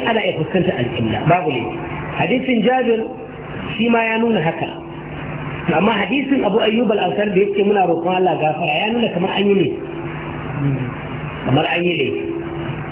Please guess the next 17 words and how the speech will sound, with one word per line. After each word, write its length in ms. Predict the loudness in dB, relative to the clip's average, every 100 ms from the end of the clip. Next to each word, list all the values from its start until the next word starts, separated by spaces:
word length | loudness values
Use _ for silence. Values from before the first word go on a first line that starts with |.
| -10 -4
Don 120 | 2 2
haka 180 | 2 0
sai 160 | -2
aka 140 | -2 -2
samu 240 | 0 2
ra'ayoyi 400 | 2 2 2 2
daban-daban. 560 | 2 2 2 0 -2 -6 -8 -10 -8 -8 -8 -8 -4 -2
Wasu 160 | 2
malamai 400 | 2 4 4 2
suka 160 | 0 -2 0
ce 100 | -2 2
to 240 | 4 4 0 -4 -6 -6 -8 -8 0
ya 240 | 2 2
halarta 400 | 2 0 0 0
a 100 | 0 2
ba 80 | 2 0
al-qibla 400 | -2 0 2